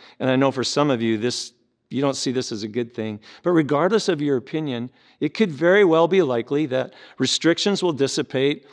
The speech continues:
within the near future, and life will go back to somewhat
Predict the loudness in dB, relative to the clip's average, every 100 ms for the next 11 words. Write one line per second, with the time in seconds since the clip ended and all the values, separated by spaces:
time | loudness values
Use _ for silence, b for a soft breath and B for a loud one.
0 | b b b -2 2 4 6 6 6 4
1 | 2 -2 -2 -2 -2 -2 -2 -2 -2 -2
2 | 0 -2 -2 -4 -6 -8 -8 -6 -6 -2
3 | -2 -2 -8